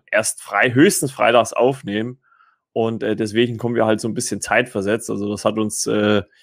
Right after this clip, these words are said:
dieses Vorgezieher hat uns bei Disney Plus nicht so wirklich in die Karten gespielt. Deswegen, äh, hoffe ich mal, dass ihr uns das verzeihen könnt, dass wir so ein bisschen später dran sind.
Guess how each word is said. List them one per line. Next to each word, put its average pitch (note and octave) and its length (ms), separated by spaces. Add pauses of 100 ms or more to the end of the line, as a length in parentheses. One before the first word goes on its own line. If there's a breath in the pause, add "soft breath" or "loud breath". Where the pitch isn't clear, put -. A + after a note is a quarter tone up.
(500 soft breath)
dieses A2 360
Vorgezieher D3+ 800
hat B2 200
uns B2 260
bei A2 120
Disney B2+ 300
Plus A#2+ 240
nicht C#3+ 160
so B2 100
wirklich B2 300
in A2 100
die - 80
Karten A2 260
gespielt. A#2+ 380
Deswegen, A#2+ 400
äh, A2 340
hoffe A#2 200
ich A#2+ 80
mal, A#2 100
dass A2 220
ihr A2+ 80
uns A2 140
das G2+ 140
verzeihen A#2 520
könnt, G#2+ 180
dass G#2+ 140
wir G2+ 80
so G2+ 80
ein G2+ 60
bisschen - 220
später B2 360
dran G2 260
sind. B2 280